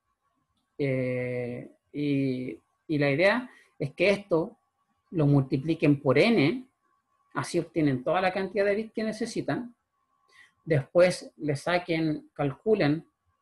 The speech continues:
cuántos bytes necesitan para eso y pidan su memoria en, en,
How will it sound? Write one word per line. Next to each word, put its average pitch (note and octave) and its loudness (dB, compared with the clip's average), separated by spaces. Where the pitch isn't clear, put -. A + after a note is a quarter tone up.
cuántos D#3+ 0
bytes F3+ 2
necesitan G#3 -4
para C4+ -2
eso B3+ -4
y - -2
pidan E3 0
su D3 -2
memoria C3+ 0
en, A#2+ -6
en, B2 -10